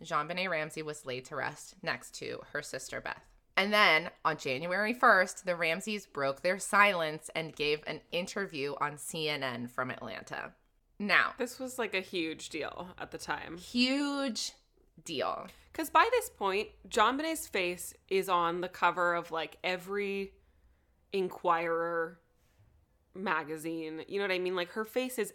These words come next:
Speaker 2: everywhere. It's, it's a combination wide story already. And the, and the Ramseys had not spoken publicly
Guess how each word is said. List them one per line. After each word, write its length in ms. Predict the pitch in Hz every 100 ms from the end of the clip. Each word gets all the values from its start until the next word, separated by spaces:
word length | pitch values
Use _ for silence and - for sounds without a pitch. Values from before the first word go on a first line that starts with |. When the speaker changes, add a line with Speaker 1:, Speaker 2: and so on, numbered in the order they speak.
| _ -
Speaker 2:
everywhere. 560 | 190 170 160 160 160
It's, 180 | 156 -
it's 220 | - 208 220
a 40 |
combination 580 | - 269 262 247 247 226
wide 220 | 214 202
story 440 | - 165 165 160 -
already. 640 | 160 165 160 151 151 156 - _ _ _ -
And 180 | 202 185 -
the, 120 | -
and 100 | 202
the 60 | 196
Ramseys 340 | 190 202 233
had 140 | 226 190
not 340 | 185 175 -
spoken 360 | - 240 240 247
publicly 720 | 202 175 175 165 160 180